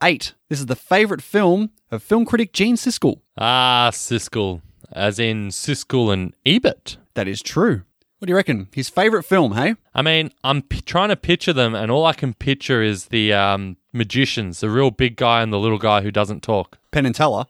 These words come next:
Speaker 2: Yeah, that's what I picture as, uh,
Speaker 1: <laughs> You
Speaker 2: Siskel
Speaker 1: think
Speaker 2: and
Speaker 1: Siskel
Speaker 2: Ebert.
Speaker 1: and Ebert, and you think of Penn and Teller. <laughs> That's awesome.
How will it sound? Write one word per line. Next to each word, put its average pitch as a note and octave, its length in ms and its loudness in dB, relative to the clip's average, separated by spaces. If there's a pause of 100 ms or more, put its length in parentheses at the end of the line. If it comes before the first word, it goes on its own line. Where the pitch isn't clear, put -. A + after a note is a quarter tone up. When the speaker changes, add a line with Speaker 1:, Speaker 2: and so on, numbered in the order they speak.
(160)
Speaker 2:
Yeah, F#3+ 480 2 (200)
that's E3 200 0
what D#3 100 4
I C3+ 100 6
picture B2 420 2
as, G2+ 140 -2
uh, G2+ 180 4
Speaker 1:
<laughs> G3 40 4
You G#3 60 4
Speaker 2:
Siskel D3 160 0
Speaker 1:
think A#3 160 4
Speaker 2:
and G#2+ 80 0
Speaker 1:
Siskel F#3+ 340 2
Speaker 2:
Ebert. A3+ 80 2
Speaker 1:
and F3+ 100 0
Ebert, F#3+ 220 2
and F#3 100 -4
you F3 80 2
think F3 400 0
of D#3 140 0
Penn D#3 220 0
and D#3+ 140 0
Teller. A#2+ 360 -2
<laughs> - 60 0 (580)
That's B3 1500 -2
awesome. B2 460 0